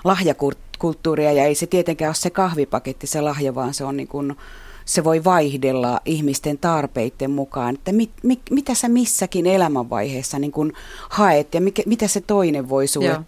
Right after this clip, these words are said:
Speaker 1: tuoda siinä, siinä, että jos teillä on ollut pieniä lapsia ja te olette ollut nuoria ja ehkä on ollut just vaikka yksinhuoltajia ja näin, niin varmaan on tehnyt mieli joskus lähteä jonnekin ravintolaan tai jotakin ajatella, että mä en nyt tästä pääse minnekään ja näin, niin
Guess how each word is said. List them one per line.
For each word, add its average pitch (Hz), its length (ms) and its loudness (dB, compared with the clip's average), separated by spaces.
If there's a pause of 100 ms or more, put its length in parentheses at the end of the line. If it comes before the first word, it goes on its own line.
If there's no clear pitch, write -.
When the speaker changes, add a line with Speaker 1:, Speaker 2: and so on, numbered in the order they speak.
Speaker 1:
tuoda 131 400 2
siinä, 120 580 0 (500)
siinä, 151 320 2
että 151 160 -2
jos - 160 -2
teillä 180 240 2
on 165 100 2
ollut 170 280 0
pieniä 151 500 4
lapsia 143 580 0 (680)
ja 135 340 0
te 165 60 0
olette 156 180 -2
ollut 151 200 2
nuoria 147 560 4
ja 143 180 2
ehkä 160 320 2
on 156 100 0
ollut 151 180 -2
just 151 240 -4
vaikka 156 220 -4
yksinhuoltajia 147 840 -2
ja 147 60 2
näin, 151 240 0
niin 151 200 -2
varmaan 175 460 2
on 139 100 -2
tehnyt 151 300 -2
mieli 143 320 2
joskus 131 320 -4
lähteä 131 280 -6
jonnekin 135 360 -4
ravintolaan 120 640 -2
tai 98 160 -6
jotakin 127 380 -6
ajatella, 120 240 -6
että 127 140 -8 (160)
mä 143 300 -2
en 123 140 -4
nyt 127 200 -8
tästä 143 260 -4
pääse 139 320 -4
minnekään 143 560 -4
ja 139 60 -6
näin, 143 260 -2
niin 139 180 0